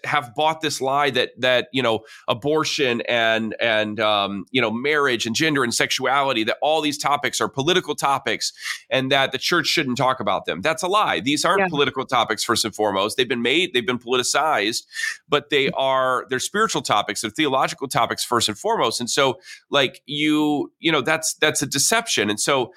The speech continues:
Speaker 1: like, those that aren't talking about it, they, they're just, they're living out something that they believe. Now, they might be lazy, not wanting to research these things.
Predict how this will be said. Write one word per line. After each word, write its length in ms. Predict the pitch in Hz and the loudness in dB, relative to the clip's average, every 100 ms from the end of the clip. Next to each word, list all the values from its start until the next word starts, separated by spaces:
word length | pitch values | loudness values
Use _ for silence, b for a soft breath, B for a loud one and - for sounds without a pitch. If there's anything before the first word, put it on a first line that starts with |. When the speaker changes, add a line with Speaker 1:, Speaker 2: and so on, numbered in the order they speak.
| B B | B B
Speaker 1:
like, 240 | 127 123 110 | -4 -2 0
those 240 | 170 190 | 0 2
that 100 | 170 | 0
aren't 200 | 139 110 | 0 -2
talking 400 | - 180 196 160 | 0 0 0 -4
about 340 | 113 113 101 | 0 2 2
it, 220 | 113 135 _ | 0 -4 _
they, 500 | 117 139 135 139 135 117 | -2 2 2 2 0 0
they're 180 | 139 139 | 0 2
just, 420 | 170 165 - - | 2 0 -2 0
they're 180 | 139 127 | 2 2
living 400 | 127 165 180 151 | 0 0 0 0
out 340 | 131 127 - | 0 0 -2
something 420 | - - 143 143 120 | -2 0 0 0 -2
that 120 | 107 | 2
they 120 | 120 | 2
believe. 420 | 95 107 151 160 | 2 0 0 2
Now, 120 | 127 | 2
they 120 | 135 151 | 2 2
might 180 | 202 | 0
be 120 | 165 135 | 0 0
lazy, 640 | 120 139 185 226 254 269 b b b | 2 2 2 0 0 -2 b b b
not 280 | 131 151 139 | -2 0 0
wanting 300 | 143 160 160 | 0 2 0
to 100 | 147 | -2
research 480 | 131 151 151 185 170 | 0 0 2 0 2
these 220 | 185 170 | 0 0
things. 480 | - 175 175 180 - | 2 2 2 0 -4